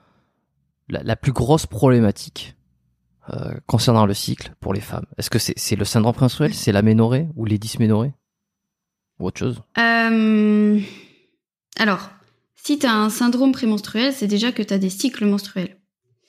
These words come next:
Speaker 2: Donc, par contre, c'est clair que, enfin, moi, les retours que j'ai, c'est surtout la difficulté à gérer, euh, les émotions et, euh, le fait d'avoir des, des états d'humeur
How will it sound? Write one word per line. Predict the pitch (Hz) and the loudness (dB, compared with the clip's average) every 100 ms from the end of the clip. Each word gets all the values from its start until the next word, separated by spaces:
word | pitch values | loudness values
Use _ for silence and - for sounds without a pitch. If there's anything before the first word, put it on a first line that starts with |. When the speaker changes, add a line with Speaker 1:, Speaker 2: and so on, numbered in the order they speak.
| _ _ _ | _ _ _
Speaker 2:
Donc, | - 202 | 0 0
par | 202 214 - | 2 -2 2
contre, | 262 269 220 | 0 2 -4
c'est | - 214 | -2 -4
clair | - 254 262 254 | -2 0 0 -2
que, | - 220 208 208 | -2 2 2 0
enfin, | 214 - | -2 0
moi, | 214 247 | 0 2
les | 220 | 2
retours | 202 202 - 214 202 - 226 - | 0 -4 -6 -4 -4 -6 -10 -8
que | 220 | -2
j'ai, | 208 208 254 | 0 2 0
c'est | 254 202 196 190 | -2 0 2 2
surtout | 196 214 202 247 262 277 - _ _ _ - | -2 -6 -6 -4 -2 -4 -8 _ _ _ -2
la | 208 | 0
difficulté | 202 240 269 254 240 269 262 | 0 0 0 0 0 0 2
à | 214 202 | 2 0
gérer, | 202 208 214 233 247 226 | 0 0 0 0 0 2
euh, | 202 196 190 190 | 0 0 0 0
les | 208 | 0
émotions | 226 226 220 226 262 - _ _ _ _ _ _ _ _ _ | 2 0 -2 -4 -4 -10 _ _ _ _ _ _ _ _ _
et, | 220 240 240 | -2 2 2
euh, | 214 | 2
le | 208 | 2
fait | 202 240 247 | 0 -2 -2
d'avoir | 214 214 202 220 220 | 0 0 0 -2 -2
des, | 202 202 196 196 196 196 196 190 190 190 190 | -2 0 2 2 4 2 2 2 0 -2 -4
des | 196 196 190 | -2 0 0
états | 208 240 | 0 -2
d'humeur | 220 226 226 240 - | 2 2 2 0 -4